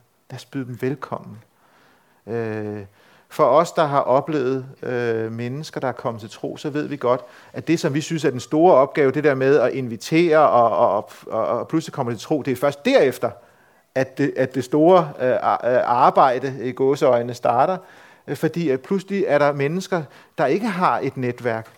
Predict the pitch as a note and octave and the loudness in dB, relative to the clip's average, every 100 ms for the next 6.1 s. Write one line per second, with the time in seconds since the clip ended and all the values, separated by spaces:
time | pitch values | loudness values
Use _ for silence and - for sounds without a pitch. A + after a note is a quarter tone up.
0 | _ _ _ - C3 C3 E3 D3 D3 A#3 | _ _ _ -8 -8 -6 -4 2 2 4
1 | A#3 D3 C3 A#2 A2 - _ - - - | 2 2 -2 -6 -6 -12 _ -20 -18 -6
2 | C3 B2+ B2 D#3 F#3 G3+ G#3 D3+ F#3+ G3+ | 0 2 2 2 0 2 2 2 -2 0
3 | G3+ D#3+ D3 - D3+ C#3+ B2 D#3+ C#3+ F3 | 0 0 -4 -4 -4 -4 -8 -8 -4 -4
4 | F3 F#3+ F3 G#3 B3 D3 D#3+ G3 F#3+ - | 0 0 -2 -4 -4 -4 -4 -4 -6 -4
5 | G3+ - G3+ E3 D#3+ - D#3 C#3 F#3 G#3+ | -4 -6 -10 -8 -12 -8 -4 -2 -2 -4
6 | F#3+ | -10